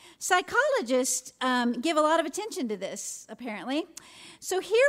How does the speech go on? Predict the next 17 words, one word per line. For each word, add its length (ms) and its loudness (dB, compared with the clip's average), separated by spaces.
are 140 4
some 200 0
potential 720 -4
causes 920 -2
from 460 2
a 200 -2
website, 540 0
verywellmind 1000 0
dot 260 -6
com. 340 -10
One, 380 0
uh, 200 4
retrieval 760 2
failure 800 0
slash 460 -4
decay 480 -2
theory. 560 -10